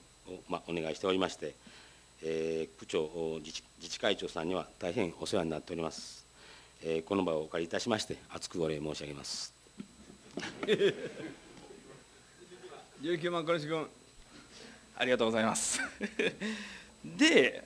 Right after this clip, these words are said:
Speaker 3: あの、で、先ほど、まあ、あ、まあ、繰り返しになるんですけど、この担い手不足の問題とか、もう起こってるんかなって、もう十年やらされたんだ、やらされて、すいません、言い方ちょっとあれですけど、担い手おれへんくてな、非常に苦労したんだって、十年もやらしてもうたんだっていうふうなお声を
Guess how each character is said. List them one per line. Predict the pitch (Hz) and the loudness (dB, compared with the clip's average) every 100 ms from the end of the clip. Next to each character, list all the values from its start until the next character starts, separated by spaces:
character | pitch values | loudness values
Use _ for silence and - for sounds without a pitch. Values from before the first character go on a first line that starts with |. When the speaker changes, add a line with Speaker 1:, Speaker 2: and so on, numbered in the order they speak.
| - | -2
Speaker 3:
あ | 131 139 | 4 6
の、 | 135 131 127 127 127 123 - - - - - - - | 8 8 8 8 8 4 0 -16 -20 -20 -20 -12 8
で、 | 254 202 | 10 10
先 | 214 214 | 10 12
ほ | 240 | 12
ど、 | 254 | 12
ま | 190 160 113 | 12 12 12
あ、 | 143 | 10
あ、 | |
ま | 156 | 6
あ、 | |
繰 | - | 6
り | 156 | 6
返 | 208 190 | 8 8
し | - | 8
に | 123 | 6
な | 123 | 6
る | 139 | 6
ん | |
で | 113 | 2
す | - | 0
け | 117 | 2
ど、 | 120 120 - | 4 4 4
こ | |
の | 131 | 2
担 | 170 277 311 | 6 6 6
い | |
手 | 311 | 4
不 | 269 | 2
足 | 262 196 135 | 4 2 4
の | 127 | 4
問 | 131 127 | 4 6
題 | 131 127 | 6 4
と | 117 | 2
か、 | 98 90 - - - - - - | -2 -2 -10 -20 -20 -20 -18 0
も | 139 135 | 6 8
う | |
起 | 139 | 8
こ | 175 | 4
っ | 175 | 6
て | 175 | 6
る | 147 | 8
ん | 120 | 6
か | 113 | 6
な | 131 135 | 8 8
っ | 127 | 6
て、 | - | 2
も | 113 135 165 165 156 156 143 127 78 82 87 | 2 6 8 8 6 2 2 0 -2 -4 -4
う | |
十 | 131 196 262 | -2 2 4
年 | 226 185 151 131 101 92 | 6 4 2 -4 -6 -4
や | |
ら | 143 | -2
さ | 143 147 | 2 4
れ | |
た | 139 127 | 6 4
ん | |
だ、 | 120 107 98 - | 4 0 -4 -4
や | 127 | 0
ら | 202 | 0
さ | 262 440 | 0 0
れ | - | 0
て、 | - | 0
す | 139 | 2
い | |
ま | 123 | 2
せ | 113 | 0
ん、 | |
言 | 113 | -2
い | 120 | 0
方 | 120 | -2
ち | 117 | -2
ょ | 110 | -6
っ | |
と | 104 | -6
あ | 104 | -6
れ | |
で | 98 | -6
す | - | -10
け | - | -10
ど、 | 90 - - | -12 -12 -2
担 | 135 | 2
い | 135 | 4
手 | 135 | 4
お | 147 | 4
れ | |
へ | 139 | 4
ん | |
く | 123 | 0
て | - | 0
な、 | 139 143 | 6 6
非 | 135 | 4
常 | 139 | 0
に | |
苦 | 165 | 4
労 | 170 | 4
し | 147 | 4
た | 160 | 4
ん | 143 | 6
だ | 147 | 8
っ | 143 | 6
て、 | 120 | 4
十 | 147 | 2
年 | 143 123 | 2 4
も | |
や | 131 | 4
ら | 135 | 4
し | |
て | 165 | 4
も | 170 | 2
う | |
た | 156 131 | 4 4
ん | |
だ | 160 | 4
っ | 175 | 4
て | 170 | 2
い | 151 | 0
う | |
ふ | 156 | 4
う | |
な | 131 | 2
お | |
声 | 120 143 | 4 6
を | 139 | 6